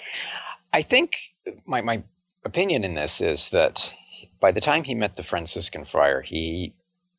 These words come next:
was already very clear in his mind what he was being called to do. But it's so often the case, he needed that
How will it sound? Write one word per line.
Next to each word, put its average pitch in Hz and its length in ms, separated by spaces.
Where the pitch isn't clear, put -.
was 95 160
already 117 380
very 92 480
clear 85 340
in 76 80
his 73 140
mind 78 280
what 67 120
he 67 80
was 62 100
being 71 200
called 67 260
to 64 60
do. - 220
But 107 100
it's - 140
so 127 200
often 143 240
the 104 80
case, 85 340
he 90 100
needed 92 340
that 82 260